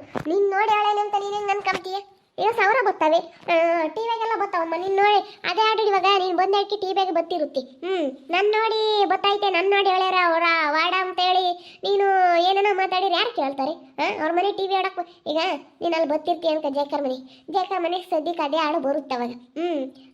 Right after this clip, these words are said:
ಅದೇ ಹಾಡು ಬಂದಾಗ ಅವಾಗ ನೀನ್ ನನ್ ನೋಡಿ ಇದೇ ಹಾಡು ಹಾಕ್ಯಾವ ಟಿ ವಿಗೆ ಅಂತ ಟಿ ವಿ ಹೊಡ್ದಕ್ ಬತ್ತೀಯ?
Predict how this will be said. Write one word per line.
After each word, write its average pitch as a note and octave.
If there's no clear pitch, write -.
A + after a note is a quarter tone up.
ಅದೇ D#4
ಹಾಡು G#4
ಬಂದಾಗ E4
ಅವಾಗ G#4
ನೀನ್ G#4
ನನ್ F#4+
ನೋಡಿ G#4+
ಇದೇ G4+
ಹಾಡು G#4
ಹಾಕ್ಯಾವ G4
ಟಿ F#4
ವಿಗೆ G4
ಅಂತ G4
ಟಿ F#4
ವಿ D#4
ಹೊಡ್ದಕ್ F4
ಬತ್ತೀಯ? C4+